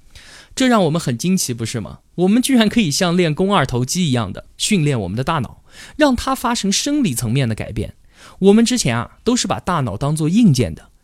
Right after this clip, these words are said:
知识呢，当作储存在硬件当中的软件。硬件啊，是天生的，我们觉得很难改变，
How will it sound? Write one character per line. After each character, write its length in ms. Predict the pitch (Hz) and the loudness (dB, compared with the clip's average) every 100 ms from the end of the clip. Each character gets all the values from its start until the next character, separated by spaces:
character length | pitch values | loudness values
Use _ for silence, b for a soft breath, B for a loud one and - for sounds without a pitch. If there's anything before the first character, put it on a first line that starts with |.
| - | -8
知 220 | - 285 | -2 0
识 200 | 240 135 | 0 -2
呢， 180 | 117 123 - | -4 -6 -2
当 180 | 175 | 0
作 160 | 185 165 | 2 0
储 260 | - 120 101 | -2 -8 -8
存 220 | - 113 | -4 -2
在 140 | 151 | -2
硬 260 | 143 208 139 | 0 0 0
件 180 | 131 107 | -2 -4
当 160 | 131 | -4
中 140 | 139 160 | -2 -4
的 60 | |
软 200 | 131 - | -4 -6
件。 240 | - 147 - _ B B B B | -4 -4 -6 _ B B B B
硬 220 | 302 320 | 2 4
件 180 | 190 131 | 4 2
啊， 100 | 87 | -4
是 140 | - 156 | -8 -6
天 240 | - 190 | -2 -2
生 200 | 202 208 | 0 0
的， 220 | 175 - - | -2 -6 -6
我 120 | 151 | -2
们 100 | 220 | 0
觉 120 | 247 | 0
得 80 | 262 | -2
很 200 | - 123 | -2 -4
难 180 | 92 151 | -4 -6
改 160 | 180 - | -6 -8
变， 200 | 80 | -14